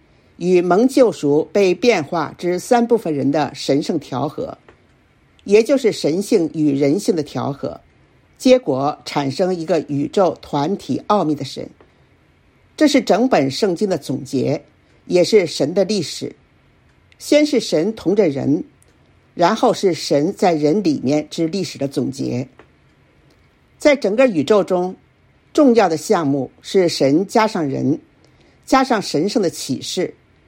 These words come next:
就是圣经。神圣启示的总结乃是所有蒙神节选和救赎的人要在三一神里面完全的成为一。他是三，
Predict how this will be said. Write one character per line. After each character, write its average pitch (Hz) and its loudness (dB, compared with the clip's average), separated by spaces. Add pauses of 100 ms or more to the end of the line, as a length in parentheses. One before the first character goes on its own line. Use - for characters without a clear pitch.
就 202 2
是 165 -4
圣 151 -2
经。 151 -2 (1120)
神 294 -4
圣 294 -4
启 170 -4
示 226 -4
的 208 0
总 139 -2
结 135 -2
乃 151 -2
是 175 -2
所 160 2
有 151 0
蒙 160 2
神 180 0
节 160 0
选 190 -2
和 156 -6
救 208 2
赎 160 -6
的 147 -4
人 135 -2 (340)
要 233 4
在 220 0
三 262 2
一 277 4
神 190 0
里 151 0
面 139 -2
完 165 0
全 156 -2
的 156 0
成 131 -8
为 139 -2
一。 160 -6 (1080)
他 285 2
是 277 2
三， 233 2